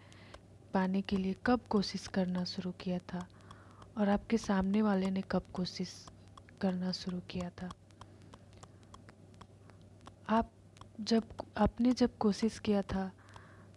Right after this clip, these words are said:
तब आप कितना तैयार थे और वो कितना तैयार था। हो सकता है वो आपसे ज़्यादा तैयार हो, हो सकता है उसको माहौल वैसा मिला हो कि वो, उसकी अपब्रिंगिंग में ही ऐसा हो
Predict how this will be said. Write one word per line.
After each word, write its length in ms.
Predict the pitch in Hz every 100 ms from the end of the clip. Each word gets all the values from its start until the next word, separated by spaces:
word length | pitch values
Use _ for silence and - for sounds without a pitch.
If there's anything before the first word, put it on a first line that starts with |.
| - - - -
तब 140 | 247
आप 200 | - 226
कितना 400 | - 226 - 247
तैयार 400 | 254 214 185 180 185 -
थे 160 | 180 - - -
और 140 | 220 220
वो 140 | 226
कितना 380 | 247 214 - 185
तैयार 380 | 180 185 180 175
था। 280 | - 180 175 - - - -
हो 80 | 262
सकता 400 | - 240 - 190
है 220 | 185 185 180
वो 220 | 185 220 -
आपसे 320 | 196 - 214
ज़्यादा 360 | - 180 180 190
तैयार 400 | 190 185 180 180
हो, 180 | 185 - - - - - -
हो 100 | 269
सकता 380 | 262 233 - 208
है 120 | 202
उसको 380 | - 226 - 247
माहौल 540 | 226 208 175 196 233
वैसा 320 | 226 202 - 196
मिला 300 | 185 185 190
हो 180 | 185 185 -
कि 80 | 208
वो, 260 | 214 247 - - - - -
उसकी 320 | - - 262 - - - - - - -
अपब्रिंगिंग 640 | 220 202 220 226 226 254 262
में 140 | 254
ही 220 | 233 240
ऐसा 300 | 220 185 -
हो 200 | 190 185